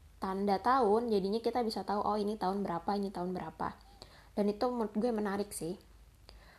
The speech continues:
Em, terus yang gue suka dari novel ini adalah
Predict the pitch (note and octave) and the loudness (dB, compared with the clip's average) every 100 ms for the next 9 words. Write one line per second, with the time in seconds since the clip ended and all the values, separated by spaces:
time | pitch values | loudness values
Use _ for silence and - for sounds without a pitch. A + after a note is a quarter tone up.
0 | - - - G3+ G3 F#3+ F#3+ G3 G3 G3 | -20 -6 0 2 4 2 0 0 0 -2
1 | G3+ G3+ - - - - - - - G#3+ | -4 -8 -20 -20 -20 -20 -20 -20 -4 0
2 | G#3+ G#3+ A#3+ C#4+ D4 D#4 - A#3+ A3+ A#3 | 2 2 2 4 4 2 0 2 4 6
3 | B3 B3 D4+ - F#3+ F3+ - G3+ G#3 G3 | 6 6 0 -2 -2 0 0 0 2 2
4 | G3 G3+ G3+ G3 G3+ G#3 G#3+ - C4 A3+ | 2 2 2 0 -2 -2 -4 0 0 0
5 | F#3+ G3+ G3+ A3+ G3 F3 | 0 0 0 2 2 0